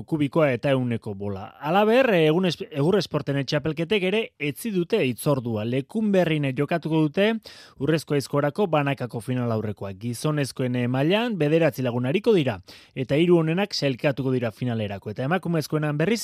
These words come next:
eh, sei lagun lehiatuko dira hiru postuetako baten bila. Harri jasotze txapelketetan, Patrizia Martin eta Jokin Erizmendi ariko dira, eta Ingude txapelketan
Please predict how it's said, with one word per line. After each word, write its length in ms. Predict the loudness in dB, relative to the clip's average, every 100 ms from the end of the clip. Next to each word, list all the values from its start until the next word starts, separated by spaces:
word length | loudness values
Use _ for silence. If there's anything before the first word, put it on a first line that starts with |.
| -4
eh, 60 | -4
sei 320 | -4 -2 0
lagun 320 | 2 2 0
lehiatuko 400 | 0 0 -2 -2
dira 300 | 0 0 -2 -4
hiru 260 | -4 -4
postuetako 720 | -4 -4 -2 -2 -2 -4 -6 -8
baten 240 | -8 -10
bila. 240 | -10 -12 -18 -20 -20 -20 -4
Harri 260 | 0 2 2
jasotze 320 | 0 -2 -2
txapelketetan, 800 | -2 -2 -2 -2 0 0 0 -2
Patrizia 560 | -2 0 -2 -2 -2
Martin 400 | 0 -2 -2 -2 -2
eta 160 | 0 0
Jokin 400 | 0 0 -2 -2
Erizmendi 340 | -2 -2 -2 2
ariko 320 | 2 2 2
dira, 160 | 2 0
eta 100 | -2
Ingude 320 | 0 0 0
txapelketan 680 | -2 -4 -4 -2 -4 -4